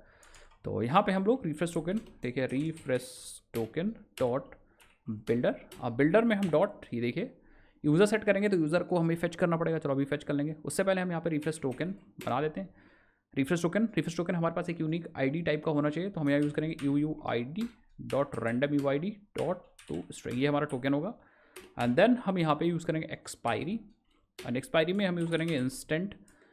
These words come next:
dot now, अभी का जो टाइम है, अब इसमें हम प्लस कर देंगे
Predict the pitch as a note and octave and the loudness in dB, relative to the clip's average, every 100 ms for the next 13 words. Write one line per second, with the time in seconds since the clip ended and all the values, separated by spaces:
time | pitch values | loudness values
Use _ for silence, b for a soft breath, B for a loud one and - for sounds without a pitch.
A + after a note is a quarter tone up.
0 | b b A#2+ C3 D#3+ - - E3 D3+ - | b b 0 2 2 -4 -6 -2 -2 -4
1 | - - - - C3 G3+ G#3 G3 F#3+ F#3 | -8 -20 -6 0 2 4 4 4 2 0
2 | A3+ C#4+ - - C3 - G#3+ G#3 G3+ E3+ | -2 -4 -10 -6 -4 0 0 0 2 0
3 | E3+ F3 D3+ D#3 E3 | 0 -2 -2 -2 -2